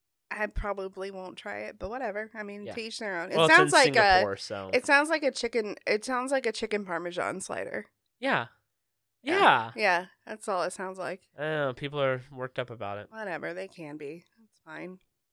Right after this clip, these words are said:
Speaker 2: It's no Double Down.
Speaker 1: Not to get political, but
Speaker 2: Yeah, great. But he's still our president. The best part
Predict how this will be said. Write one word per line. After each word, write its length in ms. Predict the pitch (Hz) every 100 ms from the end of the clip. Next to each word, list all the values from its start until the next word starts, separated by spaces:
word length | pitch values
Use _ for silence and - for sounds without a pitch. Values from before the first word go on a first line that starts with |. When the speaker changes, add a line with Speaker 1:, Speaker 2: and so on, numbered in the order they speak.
| _
Speaker 2:
It's 100 | _
no 140 | 147
Double 400 | 147 113 127 113
Down. 380 | 104 107 107 160
Speaker 1:
Not 220 | 233 247
to 60 | 254
get 140 | 240 233
political, 440 | 208 185 185 156
but 460 | 165 185 147 113 - _ _ _ _ _ _
Speaker 2:
Yeah, 200 | 107 98 _ _ -
great. 280 | 110 101 _ _ _ _ _ _ 220 _ _ _ _ _ _ _ _
But 100 | 151
he's 140 | 160
still 220 | - 170 151
our 160 | 139
president. 520 | 123 135 117 107 104 _ _ _ _ _ _
The 100 | 208
best 320 | 196 240 285
part 280 | - 294 302